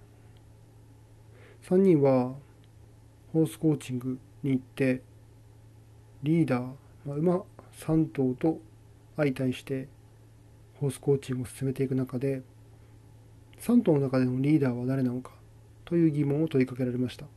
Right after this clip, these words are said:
で、その中でいろんな正解がない中で、まずそもそもリーダーとはこういうものなんではないかっ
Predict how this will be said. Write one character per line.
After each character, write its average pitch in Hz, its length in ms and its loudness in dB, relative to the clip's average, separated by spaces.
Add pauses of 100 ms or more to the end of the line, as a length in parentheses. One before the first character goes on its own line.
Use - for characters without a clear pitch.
(1500)
で、 175 60 -8
そ 185 120 0
の 185 60 4
中 185 180 2
で 131 300 0 (440)
い 165 40 -4
ろ 170 120 6
ん 160 80 6
な 139 320 0 (800)
正 165 260 2
解 147 240 4
が 139 280 0
な 143 200 -2
い 135 60 2
中 131 200 -2
で、 151 160 -2 (760)
ま 220 100 2
ず 185 80 0
そ 180 80 4
も 165 80 4
そ 135 100 0
も 131 340 0
リ 185 160 4
ー - 20 2
ダ 135 120 2
ー - 20 -4
と 131 120 -6
は 127 60 -6
こ 147 160 0
う 147 60 6
い 147 40 4
う 143 40 2
も 139 80 0
の 135 80 0
な 127 60 0
ん 123 80 2
で 127 60 -4
は 127 80 -2
な 127 100 0
い 127 60 0
か 131 140 -6
っ 127 40 -6